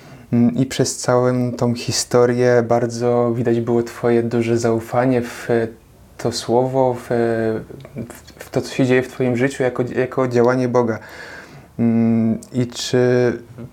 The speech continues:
to, to jest dosyć niespotykane tak w obecnym świecie, żeby aż takim zaufaniem, e, darzyć i czy to według ciebie to przyszło jako jakiś łaska, dar w dzieciństwie, czy, czy to modliłaś, czy,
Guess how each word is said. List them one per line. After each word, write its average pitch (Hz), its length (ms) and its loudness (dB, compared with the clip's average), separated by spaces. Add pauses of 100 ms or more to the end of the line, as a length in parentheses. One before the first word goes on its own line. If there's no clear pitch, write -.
(640)
to, 143 120 -2
to 139 160 -2
jest 160 220 0
dosyć - 260 -6
niespotykane 151 640 -2
tak 98 180 -8
w - 100 -12
obecnym 117 360 -2
świecie, 120 280 -2
żeby 120 240 2
aż - 100 -6
takim 127 280 -4
zaufaniem, 120 540 0 (520)
e, 113 220 4
darzyć 117 480 2
i 127 120 2
czy 123 200 -4
to 123 180 -4 (240)
według 120 300 -4
ciebie 120 280 0
to 120 140 -4 (280)
przyszło 127 680 0 (240)
jako 117 220 -2
jakiś 120 420 -2
łaska, 123 500 2
dar 139 340 2
w 123 180 -8
dzieciństwie, 131 720 -4
czy, 120 180 -4
czy 120 140 -12
to - 180 -6
modliłaś, 117 800 2
czy, 120 200 2